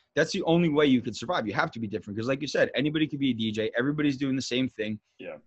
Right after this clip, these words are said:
Speaker 1: And coming at, coming out of this, I think there's gonna be a ton of opportunity because,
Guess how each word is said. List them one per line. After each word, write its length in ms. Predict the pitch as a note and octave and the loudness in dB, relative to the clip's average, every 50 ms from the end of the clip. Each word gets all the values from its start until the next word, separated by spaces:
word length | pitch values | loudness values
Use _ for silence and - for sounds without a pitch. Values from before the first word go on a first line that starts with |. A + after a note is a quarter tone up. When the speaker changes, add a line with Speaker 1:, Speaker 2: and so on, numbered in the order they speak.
| - | -2
Speaker 1:
And 200 | B2+ C3 C#3+ B2+ - | -2 0 0 -2 -2
coming 300 | - E3+ E3+ F3 F3 E3+ | -2 0 0 2 2 0
at, 160 | D#3 - - | -2 -2 -4
coming 340 | - - D3+ E3 F3+ E3+ - | -4 -2 0 0 0 0 0
out 180 | - C3+ C#3+ C3 | 0 2 2 2
of 140 | A#2 G#2+ A2 | 0 0 2
this, 400 | D3+ F3 D#3 C3 - - - - _ - | 2 4 4 2 0 -4 -8 -8 _ -4
I 100 | A2 A2+ | -4 -4
think 340 | - _ - D3 D3 C#3+ D3 - _ _ _ _ _ _ - | -2 _ 2 2 2 2 -2 -6 _ _ _ _ _ _ 0
there's 160 | B2+ B2+ B2 | 0 2 2
gonna 160 | D3 D#3 D3+ | 2 2 2
be 120 | C#3 C#3 B2+ | 2 2 0
a 40 | |
ton 240 | - - - A3 A#3+ | 0 -2 -2 0 0
of 80 | E3+ B2 | 0 0
opportunity 560 | A2 G#2+ G#2 A2 G2+ - - A2+ A2+ A#2 B2 | 0 -2 -4 -6 -8 -6 -4 -2 0 0 0
because, 380 | C3 B2+ A#2+ - B2+ B2+ A2+ | 0 0 -2 -2 -2 -2 -2